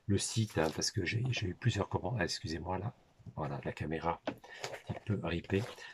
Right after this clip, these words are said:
Donc, vous voyez, hein, record cell point D E. Alors, vous pouvez avoir des, des, des petits ringware, donc, euh, vous voyez, des petites, euh, pochettes, mais quand, quand vous a-, quand vous achetez ça cinq euros,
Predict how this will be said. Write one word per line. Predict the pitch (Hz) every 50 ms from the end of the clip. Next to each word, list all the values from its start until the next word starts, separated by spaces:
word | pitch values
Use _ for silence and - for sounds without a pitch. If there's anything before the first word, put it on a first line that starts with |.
| - - -
Donc, | 95 92
vous | 95 87
voyez, | 87 90 90 92 104 120 -
hein, | 87 87 - -
record | - 80 90 - - 92 82 -
cell | - - 98 90
point | - - - 92 82
D | 82 85 80
E. | 82 90 101 117 - - - - -
Alors, | 85 92
vous | 107 113
pouvez | - - 143 131
avoir | 120 117 127 135 131 123 101
des, | 98 98 92 87 - - - - - - - - - - - -
des, | - 120 - 92 90 90 87 87 87 90 87
des | 87 90
petits | - - - 110
ringware, | 98 101 98 92 87 101 110 117 123 120
donc, | - 87 87 90 87 - 82
euh, | 80
vous | 80
voyez, | 85 87 85 82 92 98
des | 104 92 78
petites, | - - - 117 - - - 76
euh, | 78 73 71 71 76 -
pochettes, | - 80 - - 113 113 110 - -
mais | 82 76
quand, | - - 82 82 73 69 -
quand | - - 76 73 71
vous | 71 78 82 87 82
a-, | 78 65 - -
quand | - 85
vous | 78 78 80 87
achetez | 82 - - 95
ça | 78 - 85 -
cinq | - 92 85 - -
euros, | 87 78 85 95 101